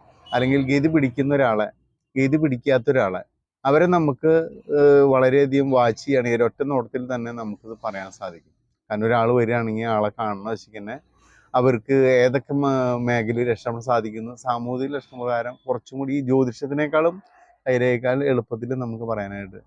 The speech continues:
സാധിക്കും. പിന്നെ ചിന്താശക്തി, ചിന്താശക്തിയുടെ, ഏഹ്, എന്ന് പറഞ്ഞാൽ ഒരു വ്യക്തിയുടെ ഏറ്റവും വലിയ ശക്തി എന്ന് പറഞ്ഞാൽ വ്യക്തിയുടെ ചിന്തയാണ്.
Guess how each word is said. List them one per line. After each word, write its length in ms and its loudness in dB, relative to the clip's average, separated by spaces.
സാധിക്കും. 400 -14
പിന്നെ 320 0
ചിന്താശക്തി, 720 0
ചിന്താശക്തിയുടെ, 1040 2
ഏഹ്, 480 2
എന്ന് 140 -2
പറഞ്ഞാൽ 160 2
ഒരു 100 4
വ്യക്തിയുടെ 440 0
ഏറ്റവും 360 2
വലിയ 300 0
ശക്തി 500 -6
എന്ന് 120 0
പറഞ്ഞാൽ 160 -4
വ്യക്തിയുടെ 360 -4
ചിന്തയാണ്. 500 -10